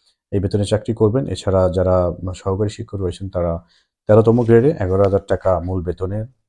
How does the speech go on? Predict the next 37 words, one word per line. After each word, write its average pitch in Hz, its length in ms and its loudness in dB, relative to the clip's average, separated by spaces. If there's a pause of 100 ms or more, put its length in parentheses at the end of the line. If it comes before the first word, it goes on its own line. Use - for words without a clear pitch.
এবং 92 280 -6
এর 85 100 -8
সাথে 95 280 -6
বাড়ি 90 220 -2
ভাড়া 90 180 -2
এক 90 60 -6
হাজার 92 260 -14
টাকা, 113 160 -8
চিকিৎসা 87 420 -16
ভাতা 82 180 -12
পাঁচশো - 320 -14
টাকা, 82 200 -12 (640)
এটা 92 180 -6
পেয়েই 104 420 -2 (420)
আহ, 85 300 -4 (180)
আপনারা 98 200 -8
চাকরি - 300 -6
করবেন। 117 340 0
ইনশাল্লাহ 92 420 -4
পরবর্তীতে 92 500 -4
যদি 104 260 2
আপনাদেরকে 95 560 -4
জাতীয়করণ 90 520 -4
ঘোষণা 90 280 -10
দেওয়া 87 220 -2
হয়, 151 180 0 (540)
তখন 123 180 2
আবার 98 180 2
আপনারা 92 260 -4
সরকারি 95 420 -6
নিয়মে 101 320 2
পাবেন। 78 280 -8 (260)
কিন্তু 92 200 -6
এমপিও 110 300 2
ভুক্তির 110 400 -2
নিয়মে 110 280 0
যেটা, 101 220 -2